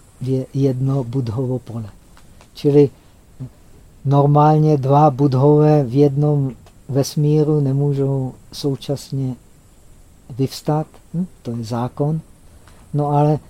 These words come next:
v ostatních vesmírech můžou vyvstat další Budhové, nekonečné Budhy. Nekonečné množství Budhů. Hm?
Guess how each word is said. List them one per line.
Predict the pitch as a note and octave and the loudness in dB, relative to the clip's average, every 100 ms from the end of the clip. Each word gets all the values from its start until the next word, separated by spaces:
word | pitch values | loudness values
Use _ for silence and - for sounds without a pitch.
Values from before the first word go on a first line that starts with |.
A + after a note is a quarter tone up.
| - - | -20 -20
v | - | -10
ostatních | - D#3+ - E3+ E3+ E3+ E3+ - - - - - - | -4 -4 2 2 2 0 0 -2 -12 -20 -20 -20 -8
vesmírech | C#3 D3 - D#3+ D#3+ D#3+ D3+ | -2 -2 -2 0 2 2 0
můžou | D#3+ E3+ F3+ F3+ | 0 -2 0 0
vyvstat | E3 D#3+ - C#3 - - | -2 -6 -6 -8 -10 -16
další | C3 C3 C#3+ - | -6 -4 -4 -6
Budhové, | D#3 C#3 C#3 C#3 C3+ | -6 -4 -4 -4 -4
nekonečné | B2+ A#2+ - D#3+ D#3 - C#3+ C#3 | -4 -2 0 0 0 -4 -8 -8
Budhy. | B2 A#2 A#2+ - - - _ - - - - | -8 -10 -12 -18 -20 -20 _ -20 -20 -20 -8
Nekonečné | C#3 - D#3 D3+ - - D3 | -6 -2 -2 -2 -4 -6 -4
množství | C#3 C#3 - - B2+ | -2 -4 -8 -10 -8
Budhů. | A#2+ A2+ A2+ A2+ - _ _ _ - | -8 -10 -12 -14 -20 _ _ _ -12
Hm? | D3+ | -10